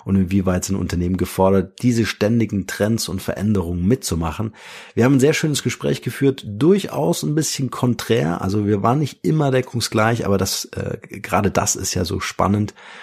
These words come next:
wenn man sich da auch so ein bisschen, äh, austauschen kann. Äh, freut euch also auf ein tolles Interview. Wir haben es in zwei Teile geteilt, weil es so unglaublich lang geworden ist. Äh, aber wir sprechen spannende Themen an, wie das Thema Positionierung, was braucht man heute eigentlich in der Kommunikation und vor allem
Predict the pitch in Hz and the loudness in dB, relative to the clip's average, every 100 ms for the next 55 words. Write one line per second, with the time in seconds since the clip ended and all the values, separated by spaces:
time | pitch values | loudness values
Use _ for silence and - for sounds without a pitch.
0 | - 95 90 90 90 - 101 - 90 - | -8 -2 0 0 -2 -2 0 0 -2 -4
1 | 87 90 - 92 90 - - - - 87 | -4 -4 -4 -4 -4 -10 -20 -14 -6 -2
2 | - - - - 82 - 85 92 98 - | 0 2 2 0 -2 -2 -4 -2 -2 -8
3 | - - - - 92 - 120 185 170 120 | -20 -20 -12 -4 -4 0 4 4 4 2
4 | 117 123 107 101 110 95 117 120 113 110 | 2 4 2 2 -2 0 0 0 -2 -2
5 | 104 101 98 104 107 113 - 98 104 107 | -2 0 0 0 -2 -4 -2 -2 -2 -2
6 | 107 101 98 98 95 98 - - _ - | -2 -2 -2 -2 0 -2 -4 -8 _ -2
7 | 139 123 101 92 87 95 107 85 78 87 | 2 4 4 2 0 2 2 0 0 0
8 | 85 92 - - - - - - - 90 | -2 -6 -8 -14 -20 -20 -20 -14 -6 -4
9 | 87 - 104 101 101 - 98 107 98 - | -4 -2 0 2 0 0 -2 0 -2 0
10 | 90 107 98 90 - 101 95 - 92 90 | 2 4 4 2 0 2 2 2 0 0
11 | 95 95 - - 95 92 - 110 98 95 | 0 0 -2 0 0 0 -2 0 0 0
12 | 98 92 98 90 92 87 90 - - - | 0 2 2 0 0 0 0 -2 -4 -2
13 | 73 113 - 104 98 87 101 110 - 92 | 0 0 0 2 2 4 2 0 -2 0
14 | 95 90 90 90 98 92 90 90 87 - | 0 -2 -6 -4 -4 -2 -2 -4 -4 -2
15 | 101 - 131 117 120 - 107 117 92 85 | -2 2 0 0 -4 -2 0 2 0 -4